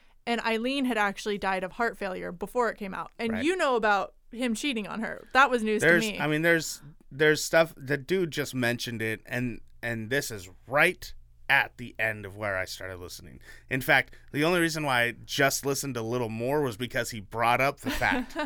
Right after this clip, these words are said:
Speaker 1: <laughs>
Speaker 2: that he, that Orwell was having affairs with women.
Speaker 1: See, biographers, this is why you need sex in your <laughs> biographies.
Speaker 2: Sex sells, bro. And,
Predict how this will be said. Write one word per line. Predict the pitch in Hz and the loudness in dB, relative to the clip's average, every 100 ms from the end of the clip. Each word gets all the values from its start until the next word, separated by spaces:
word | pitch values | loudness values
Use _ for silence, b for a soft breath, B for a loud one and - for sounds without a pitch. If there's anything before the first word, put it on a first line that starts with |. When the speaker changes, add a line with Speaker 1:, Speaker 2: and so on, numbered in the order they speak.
| 254 | -8
Speaker 1:
<laughs> | - - | -6 2
Speaker 2:
that | 123 - | 4 2
he, | - 120 113 110 113 | -4 -6 -6 -8 -2
that | 120 110 - 127 | 0 0 -2 -4
Orwell | 123 117 113 107 | -2 -2 -2 -4
was | 104 | -6
having | 123 117 107 101 | -2 0 0 -6
affairs | - 139 123 104 | -4 0 0 -2
with | 101 - | -6 -10
women. | 104 92 92 80 - - | -10 -10 -10 -14 -18 -10
Speaker 1:
See, | - 285 | -4 -4
biographers, | 240 226 233 247 247 254 | 0 4 4 2 0 -4
this | 240 233 | -2 -4
is | 226 | 0
why | 208 | 2
you | 226 233 | 2 2
need | 220 208 | 0 -2
sex | - 220 226 - | 0 0 0 -2
in | 233 220 | 0 2
your | 220 | 4
<laughs> | |
biographies. | 226 269 277 262 254 | 4 4 4 4 4
Speaker 2:
Sex | 190 247 277 | 6 6 6
sells, | 196 202 185 | 8 10 8
bro. | - 139 151 165 - | 6 8 8 8 0
And, | - 151 151 151 143 127 | 4 8 8 8 4 -4